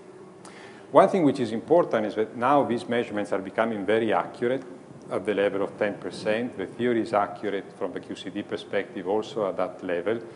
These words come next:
So we could start doing measurement fits of P D Fs at the ten percent, five percent level.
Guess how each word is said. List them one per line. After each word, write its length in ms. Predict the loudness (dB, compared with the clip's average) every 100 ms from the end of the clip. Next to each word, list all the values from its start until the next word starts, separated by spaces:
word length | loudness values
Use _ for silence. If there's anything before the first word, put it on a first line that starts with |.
| -16 -18 -18 -6
So 160 | 0 2
we 160 | 0 -6 -14
could 160 | -14 -10
start 360 | -2 -2 -2
doing 340 | -4 -2 -2 -6 -6
measurement 600 | -2 -2 -2 -4 -4 -10 -12 -6
fits 280 | -6 -4
of 180 | -8 -8
P 100 | -10
D 240 | -8 -4 0
Fs 380 | 0 0 -4
at 220 | -2 -2 -2
the 80 | -10 -2
ten 180 | -2 -2
percent, 440 | -8 -6 -6 -6 -4
five 260 | 2 2 2
percent 560 | -6 -10 -6 -6 -6 0
level. 400 | 2 2 0